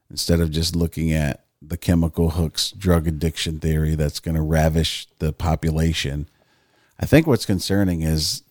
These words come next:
the Chinese use of opium back in the day when opium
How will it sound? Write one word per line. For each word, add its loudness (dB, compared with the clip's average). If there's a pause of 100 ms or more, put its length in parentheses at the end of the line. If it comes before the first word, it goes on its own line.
(100)
the -6
Chinese 6
use 2
of -6 (520)
opium 0 (100)
back 0
in 0
the 0
day 0 (800)
when 2
opium 0